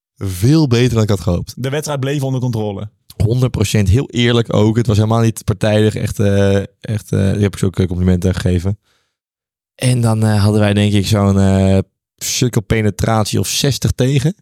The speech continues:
Speaker 1: <laughs> En dan, en dan, en dan overdrijf ik echt niet, Max. Dan overdrijf ik echt niet.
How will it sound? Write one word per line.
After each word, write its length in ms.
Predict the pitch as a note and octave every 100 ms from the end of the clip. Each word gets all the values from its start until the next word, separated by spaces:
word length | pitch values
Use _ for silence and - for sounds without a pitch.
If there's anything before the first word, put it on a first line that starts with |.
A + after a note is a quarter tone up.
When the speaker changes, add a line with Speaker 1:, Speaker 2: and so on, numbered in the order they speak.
| _
Speaker 1:
<laughs> 1040 | G#2+ - - - - _ - G#2+ - - - - - - - G#3 - D3+
En 160 | A#2+ B2+
dan, 160 | C3 -
en 160 | B2+
dan, 180 | B2+ B2
en 140 | - A#2
dan 240 | A#2 -
overdrijf 460 | B2+ A#2 A#2+ C#3 D3
ik 80 |
echt 200 | A#2+ C#3
niet, 100 | A2+
Max. 240 | F#2 G2 -
Dan 160 | A#2
overdrijf 500 | G#2+ A#2 A2+ A2+ B2+
ik 80 | B2
echt 220 | A#2 A2
niet. 180 | F#2+ G#2+